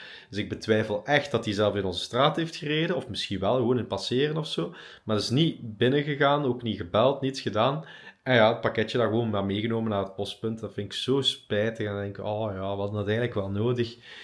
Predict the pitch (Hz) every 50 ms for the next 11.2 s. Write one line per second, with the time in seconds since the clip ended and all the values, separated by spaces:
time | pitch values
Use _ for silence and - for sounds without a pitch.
0 | - - - - - - - - - 120 123 139 - - 160 - - 123 127 123
1 | 120 113 110 113 113 107 95 - - - 131 123 127 120 117 117 117 123 120 110
2 | 101 107 104 104 101 101 101 92 - 98 92 95 92 - 113 110 139 156 156 147
3 | - - 147 147 165 175 170 160 131 123 120 98 110 110 104 98 92 95 92 -
4 | 127 131 127 - - 131 127 123 120 117 117 113 117 110 107 117 117 117 120 120
5 | 113 113 107 101 110 110 107 - - 113 104 104 104 98 - - 107 - - 123
6 | 117 117 113 - 120 113 107 107 104 104 101 101 101 101 - - - 113 110 120
7 | 117 107 104 101 107 104 101 - - 104 101 - - - - 110 107 - 120 113
8 | 117 113 101 101 - - 113 110 113 107 101 101 - - - - - - 110 113
9 | 127 113 117 123 135 151 143 127 117 104 107 120 123 127 135 131 123 135 139 139
10 | 131 127 117 110 123 131 139 135 135 131 127 123 127 127 117 117 113 104 117 123
11 | 123 - -